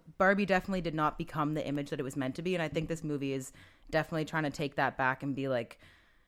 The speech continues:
this got flipped around because it was invented by a woman originally, and she had a very nice idea about it to empower women. But then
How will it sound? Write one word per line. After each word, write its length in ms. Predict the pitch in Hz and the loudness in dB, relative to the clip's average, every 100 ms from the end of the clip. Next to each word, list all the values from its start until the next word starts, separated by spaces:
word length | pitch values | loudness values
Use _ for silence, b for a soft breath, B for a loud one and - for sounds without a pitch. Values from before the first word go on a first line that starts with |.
| b b _ _ _ _ - | b b _ _ _ _ -2
this 240 | 190 190 | 0 0
got 280 | - 196 180 | 4 6 6
flipped 300 | - 180 - | 4 0 2
around 480 | 170 160 143 139 139 - | 4 6 6 4 0 -4
because 300 | 156 165 147 | -4 -2 0
it 40 | |
was 120 | 143 151 | 0 -2
invented 420 | 147 175 202 196 | 2 2 2 2
by 120 | 185 | 4
a 100 | 165 | 4
woman 240 | 156 151 | 2 2
originally, 440 | 143 143 - 120 113 | 0 -2 -4 -6 -4
and 120 | 120 | -6
she 100 | 156 | -4
had 140 | 170 143 | -4 -4
a 40 | |
very 240 | 139 135 | -2 -2
nice 300 | 131 123 123 | -2 -4 -6
idea 400 | 127 127 123 120 | -8 -6 -4 -4
about 280 | 113 117 113 | -4 -4 -4
it 120 | 113 - | -6 -8
to 100 | 127 | -8
empower 360 | 127 127 123 | -6 -4 -4
women. 280 | 123 123 120 | -4 -6 -6
But 160 | 127 - | -6 -4
then 240 | 127 127 | -2 -4